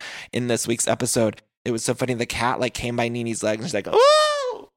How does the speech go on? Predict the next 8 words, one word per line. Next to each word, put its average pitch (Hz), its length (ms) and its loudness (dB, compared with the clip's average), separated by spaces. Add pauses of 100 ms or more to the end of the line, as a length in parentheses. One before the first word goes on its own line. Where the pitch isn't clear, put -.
(320)
ah, 587 520 -2
get 453 160 -2
that - 180 -4
cat 160 220 0
away 143 200 4
from 127 320 -2
me, 262 240 4
child." 107 640 2